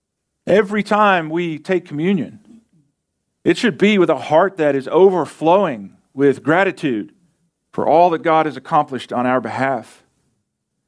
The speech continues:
The, the bread and the cup symbolize the body and the blood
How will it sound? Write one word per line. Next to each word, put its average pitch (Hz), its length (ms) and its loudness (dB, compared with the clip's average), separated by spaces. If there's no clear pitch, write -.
The, 131 160 0
the 127 120 0
bread 190 460 2
and 151 220 -8
the 147 40 -14
cup - 380 -2
symbolize 147 800 -2
the 123 260 -4
body 180 320 2
and 160 140 -10
the 147 40 -8
blood 151 640 2